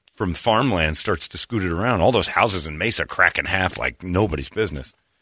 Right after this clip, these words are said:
They built it on the old farm. Yeah, I don't know. If my pool broke in half like that, I think I'd put dirt in it, too. And I love having a pool. Uh, anyway,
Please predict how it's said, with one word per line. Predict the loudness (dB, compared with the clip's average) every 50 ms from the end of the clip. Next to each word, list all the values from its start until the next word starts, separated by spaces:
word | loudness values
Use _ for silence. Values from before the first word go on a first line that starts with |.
| _ _ _ -4
They | -2
built | 0 2 2 2 2
it | 4 4
on | 4 4 4
the | 4
old | 4 2 2 0
farm. | 0 0 2 2 2 0 -2 -8 _ _ _ _ -20 _ _ _ _ _ _ _ _ _ _ _ _ _ _ _ _ _ _ _ _ _ _ _ _ _ _ _ _ _ _ _ _ _ _ _ _ _ _ _ _ _ _ _ _ _
Yeah, | -6 -4 -2 -2
I | -2
don't | 0 0
know. | 0 -2 -2 -4 -8
If | -6 -4
my | -2 -2
pool | 0 0 0 0
broke | 2 2 2 2 2 -2
in | 0
half | 2 2 2 2 0
like | -2 -2 -2
that, | -2 -4 -4
I | -4 -4
think | -6 -8 -10 -8
I'd | -8 -8 -8
put | -10 -14 -14 _
dirt | -10 -10 -10 -10
in | -10 -14
it, | -14 -18 _
too. | -20 -20 -20 -20 _ -18
And | -14 -10 -8
I | -6
love | -2 0 0 0 0
having | 0 -6 -10 -10 -14
a |
pool. | -20 -18 -18 -20 -20 -20 _ _ _ _ _ _ _ -20 _ _ _ _ _ _ _ _ _ _ _ _ _ _ _ _ _
Uh, | -8 -4 -4 -2 -2 -4 -4
anyway, | -4 -6 -6 -6 -8 -12